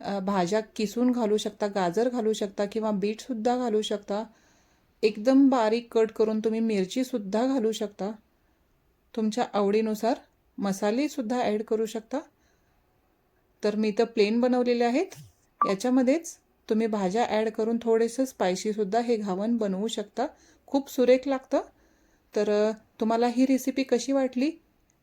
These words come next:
ते मला कमेंटद्वारे नक्की कळवा. बघू शकता, दुसरंसुद्धा घावन अतिशय सुरेख असं तयार झालेलं आहे. हे देखील आता आपण प्लेटमध्ये काढून घेऊयात. हे प्लेन घावनसुद्धा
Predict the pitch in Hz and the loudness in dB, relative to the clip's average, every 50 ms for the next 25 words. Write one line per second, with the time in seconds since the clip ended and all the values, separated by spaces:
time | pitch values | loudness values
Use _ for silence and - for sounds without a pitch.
0 | _ _ - 220 220 214 208 214 220 220 226 202 202 208 220 220 220 214 220 233 | _ _ 0 0 2 2 2 0 0 0 -2 -2 0 -2 0 0 0 0 2 0
1 | 226 214 202 202 - - 233 233 233 - 240 240 240 277 381 - - _ _ _ | 0 -2 -4 -6 -8 -8 -6 -4 -2 0 0 2 2 0 -2 -4 -10 _ _ _
2 | _ _ _ - 190 202 202 214 220 214 269 - - 220 202 202 208 208 - 208 | _ _ _ -4 -2 -2 0 -2 -2 -4 -4 -4 -4 -2 0 0 0 0 0 0
3 | 233 233 233 - 226 202 196 214 220 220 233 233 208 208 233 - 202 202 - - | 0 2 0 -2 -6 -2 -2 -2 0 0 -2 -2 -2 -2 -2 -2 -4 -4 -4 -6
4 | 220 214 - - 233 233 - 233 214 202 202 202 214 208 208 220 214 - - 208 | -6 -4 -2 -2 -2 -2 -2 0 0 0 0 -2 -2 -4 -4 -4 -4 -2 -2 -2
5 | 196 196 202 220 226 226 208 208 208 208 208 208 233 285 320 - - 196 185 185 | 0 0 0 -2 -2 -4 -4 -2 -2 -2 -2 -2 -4 -4 -6 -4 -2 -2 0 0
6 | 202 190 196 220 214 220 214 - 220 214 - 226 233 233 233 190 185 190 - 202 | -2 -2 -2 -2 -4 -2 -4 -4 -6 -6 -4 -6 -6 -4 -4 -4 -4 -4 -4 -4
7 | 196 202 208 208 - 196 196 196 214 220 220 226 220 220 233 262 330 - - _ | -4 -4 -6 -4 -6 -4 -4 -4 -4 -4 -4 -2 -2 -2 -2 -2 -4 -6 -12 _
8 | _ _ _ _ _ _ _ _ _ _ _ _ _ _ _ _ _ _ _ _ | _ _ _ _ _ _ _ _ _ _ _ _ _ _ _ _ _ _ _ _
9 | _ _ _ _ _ _ - - - - - - - - - - _ _ _ - | _ _ _ _ _ _ -20 -20 -20 -20 -20 -20 -20 -20 -20 -20 _ _ _ -20
10 | - - - - - - - 254 254 254 - 247 233 233 240 247 254 247 240 247 | -20 -20 -20 -20 -20 -2 0 0 0 2 2 2 2 4 4 2 2 2 2 2
11 | 247 254 254 247 240 240 - 262 240 214 226 208 | 2 2 2 2 2 0 0 -4 -2 -2 -2 -2